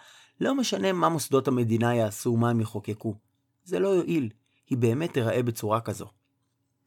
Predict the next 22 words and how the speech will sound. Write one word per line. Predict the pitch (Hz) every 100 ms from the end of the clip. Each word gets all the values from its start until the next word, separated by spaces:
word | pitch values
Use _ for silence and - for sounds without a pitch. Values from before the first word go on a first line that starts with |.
| - - _ _ _ -
התיאור | 127 139 180 208
שמופיע | 175 120 - 165
בספר | 120 - 165 156
ישעיהו | 117 - 98 123 160 180 170
הוא | 139
בדיוק | 120 120 107 117 147 -
כזה. | 117 92 95 - _ _ _ _ _ -
לא | 330
כולם | 254 190 135
היו | 123
לוקחי | 120 110 -
שוחד. | 110 110 98 87 - - _ _
מן | 214
הסתם | 233 - 220 202
היו | 190 185
כמה | - 165 165
כהנים | 127 120 135
מושחתים, | 131 - 95 - 147 139 113
כמה | 117 131 127
שרים | 120 117 139
רודפי | 131 - 110
שוחד, | - 139 143